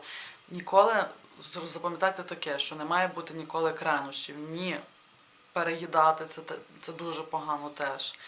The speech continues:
і не доїдати. Має бути завжди баланс, це буде нелегко, ви повинні для себе... Зробити стилем життя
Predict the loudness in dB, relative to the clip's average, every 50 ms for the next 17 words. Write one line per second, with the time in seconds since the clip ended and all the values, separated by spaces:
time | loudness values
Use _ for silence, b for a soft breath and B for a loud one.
0 | B B B B B B -10 -8 -6 -2 2 2 2 2 2 0 -4 -4 -4 -2
1 | 0 0 0 -2 -4 -10 -16 -20 -20 -20 -20 -20 -20 -20 -20 -20 -20 -20 -20 -20
2 | -20 -18 -8 -4 0 2 2 2 2 0 -2 -6 -6 -6 -6 -6 -6 -6 -4 -4
3 | -2 0 2 4 4 6 6 6 6 4 2 -4 -4 0 2 4 4 4 2 2
4 | 2 4 6 8 8 6 6 2 -8 -10 -10 -10 -8 -6 -8 -6 -6 -6 -8 -6
5 | -4 -2 -2 -2 -2 -4 -6 -6 -4 -4 -2 -2 -2 0 0 0 0 0 -2 -2
6 | -2 -2 -6 -10 -18 -20 -20 -20 -20 -20 -20 -20 -20 -20 -18 -12 -10 -8 -6 -4
7 | 0 2 2 2 2 2 -2 -2 -2 0 -2 -2 0 2 4 4 4 4 2 0
8 | -4 -6 -6 -6 -2 2 4 4 4 2